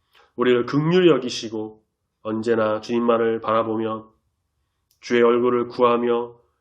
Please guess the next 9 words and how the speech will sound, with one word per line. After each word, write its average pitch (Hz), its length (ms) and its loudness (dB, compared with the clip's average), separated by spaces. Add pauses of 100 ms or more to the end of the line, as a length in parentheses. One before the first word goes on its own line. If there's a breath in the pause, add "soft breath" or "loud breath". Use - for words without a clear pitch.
(160)
예배하는 131 560 2
예배자로 123 380 2
살아가는 123 420 -2
주의 117 180 -4
자녀가 117 320 -2
되기를 110 280 -6
소망하니 113 520 -2
주님 123 280 -2
은혜를 135 520 2